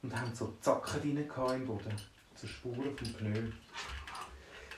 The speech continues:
Sie sind diesen Spuren angefahren und kommen immer auf einen steiler und steiler geht's rauf.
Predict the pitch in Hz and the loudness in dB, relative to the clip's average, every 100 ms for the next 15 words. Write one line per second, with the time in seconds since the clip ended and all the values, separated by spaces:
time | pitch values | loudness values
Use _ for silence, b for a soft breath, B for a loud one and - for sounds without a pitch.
0 | - 165 165 175 156 139 - 156 160 147 | -4 4 10 12 12 12 12 8 10 12
1 | 127 127 - - 165 165 190 160 131 - | 12 12 12 12 12 12 12 12 8 6
2 | 131 123 143 160 180 151 - 117 - 117 | 6 6 6 8 10 8 4 0 10 12
3 | 110 170 185 160 - - 127 147 170 175 | 12 12 12 10 6 6 8 8 8 8
4 | 175 170 - 180 - | 6 6 2 0 2